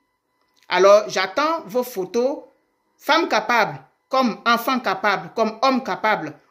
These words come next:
Rendons tous hommage à Irielou Irie Colette. C'est un hommage qu'on veut rendre à une femme,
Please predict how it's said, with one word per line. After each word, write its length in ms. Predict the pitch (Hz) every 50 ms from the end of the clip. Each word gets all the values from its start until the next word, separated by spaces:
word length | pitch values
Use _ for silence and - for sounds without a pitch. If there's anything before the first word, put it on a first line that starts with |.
| _
Rendons 420 | 175 202 240 247 233 220 - 381 -
tous 360 | - 320 330 294 - - -
hommage 580 | - 202 190 202 311 - 180 151 131 - - - _ _ _ _ _
à 140 | - 180 185 -
Irielou 400 | 214 214 220 240 226 214 208 - -
Irie 260 | 165 160 180 175 180
Colette. 380 | - 175 156 156 147 151 - - _ _ _ _
C'est 180 | - - 202
un 100 | 254 269
hommage 340 | 240 214 220 240 262 285 277
qu'on 100 | 254 208
veut 140 | 190 208 202
rendre 160 | 202 208 190
à 80 | 175 180
une 140 | 196 202
femme, 400 | 185 - - 262 254 208 165 -